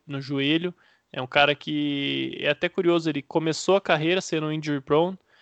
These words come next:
é, depois ele entrou nos eixos, ele teve ali umas, umas três, quatro temporadas praticamente sem se lesionar,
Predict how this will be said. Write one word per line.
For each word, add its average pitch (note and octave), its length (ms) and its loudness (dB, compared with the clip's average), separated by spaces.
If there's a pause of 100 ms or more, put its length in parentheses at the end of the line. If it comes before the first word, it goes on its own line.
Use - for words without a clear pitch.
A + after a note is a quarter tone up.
(360)
é, C3+ 240 0
depois C#3+ 340 0
ele D#3 240 2
entrou D3+ 400 4
nos E3+ 180 -2
eixos, D#3+ 380 4
ele B2+ 140 -2
teve D#3+ 260 0
ali C#3+ 80 -2
umas, D#3 600 -2 (100)
umas C#3+ 180 -8
três, E3+ 300 2
quatro D#3 300 4
temporadas C#3+ 720 2 (100)
praticamente D#3 520 -2
sem D#3+ 180 -4
se - 140 -8
lesionar, D3 680 2